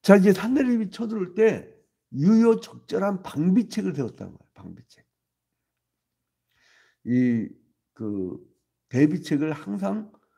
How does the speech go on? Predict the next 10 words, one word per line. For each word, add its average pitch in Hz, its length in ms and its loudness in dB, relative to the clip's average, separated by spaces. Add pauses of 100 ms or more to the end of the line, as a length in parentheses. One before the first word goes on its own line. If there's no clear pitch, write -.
(580)
어, 101 300 -14
잘 - 280 -12
마련해놔야죠. 107 840 -4 (300)
어, - 200 -20
산성. 170 460 -10 (680)
이렇게. - 480 -12 (2250)
근데 180 220 4
그걸 196 300 4
보고 143 840 0 (1700)
그, 131 720 2